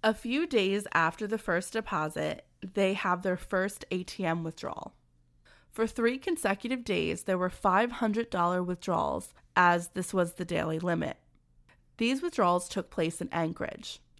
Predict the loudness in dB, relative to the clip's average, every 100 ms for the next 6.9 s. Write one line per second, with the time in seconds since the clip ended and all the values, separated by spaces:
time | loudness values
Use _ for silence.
0 | -4 0 2 2 0 -6 -2 2 2 2
1 | 0 -2 -2 -2 -4 -4 2 2 2 -2
2 | -2 0 -2 -8 -20 -12 -2 0 0 0
3 | 0 0 -4 -4 -6 -6 -6 -6 -14 _
4 | _ -2 2 2 4 4 4 0 4 4
5 | 4 0 0 2 2 0 -2 -4 -4 -4
6 | -4 -4 -8 -16 -20 -10 -8 -8